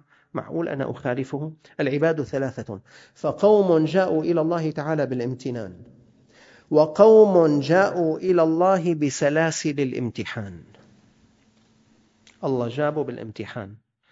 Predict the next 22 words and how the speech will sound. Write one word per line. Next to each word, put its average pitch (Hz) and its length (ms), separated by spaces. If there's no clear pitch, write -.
بعيد 147 300
من 143 140
هون، 139 300
مرض 156 280
مرضى، 156 480
انسطح 147 480
بهالفرشة 135 680
سنتين، 117 480
فرشة 156 360
سنتين، 113 480
صار 135 240
يقول: 127 200
"التوبة 117 380
خلص، 120 440
والله 127 280
أنا، 123 220
أنا 120 140
عائد 113 360
إلى 113 280
الله 104 180
عز 98 280
وجل". - 280